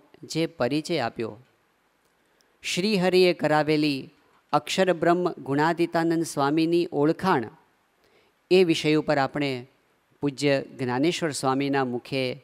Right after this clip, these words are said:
પ્રવચનનો લાભ પ્રાપ્ત કરવાના છીએ. તો પૂજ્ય જ્ઞાનેશ્વર સ્વામીને વિનંતી કરીએ કે શ્રીહરિએ સ્વયં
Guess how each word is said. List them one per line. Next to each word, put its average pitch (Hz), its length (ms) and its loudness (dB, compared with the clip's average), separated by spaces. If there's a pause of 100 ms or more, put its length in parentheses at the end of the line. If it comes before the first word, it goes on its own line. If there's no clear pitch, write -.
(360)
પ્રવચનનો 131 560 0
લાભ 123 360 0 (160)
પ્રાપ્ત 117 340 -4
કરવાના 120 440 -6
છીએ. 143 320 -6 (720)
તો 135 100 0
પૂજ્ય 127 220 -2
જ્ઞાનેશ્વર 127 480 -2
સ્વામીને 131 420 -2
વિનંતી 117 400 -6
કરીએ 135 360 -4 (720)
કે 135 400 -2 (120)
શ્રીહરિએ 135 880 -2 (600)
સ્વયં 156 540 2